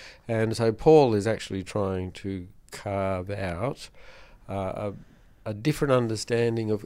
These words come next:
and again, it's about community. See, the, in, the,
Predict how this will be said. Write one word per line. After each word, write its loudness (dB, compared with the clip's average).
and -4
again, 0
it's -2
about -4
community. -2
See, -2
the, -8
in, -4
the, -4